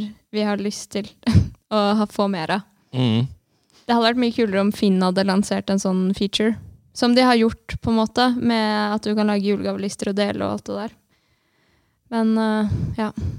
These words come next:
Speaker 1: Nei.
Speaker 2: Nei, <laughs> ja, nei, eh, kom opp,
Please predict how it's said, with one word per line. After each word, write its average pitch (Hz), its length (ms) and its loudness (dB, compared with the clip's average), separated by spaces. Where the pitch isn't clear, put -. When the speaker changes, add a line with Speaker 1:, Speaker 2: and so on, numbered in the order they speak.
Speaker 1:
Nei. 220 140 -6
Speaker 2:
Nei, 165 220 4
<laughs> 180 180 4
ja, 190 120 6
nei, 151 180 2
eh, 139 560 4
kom 120 180 -2
opp, 107 80 -6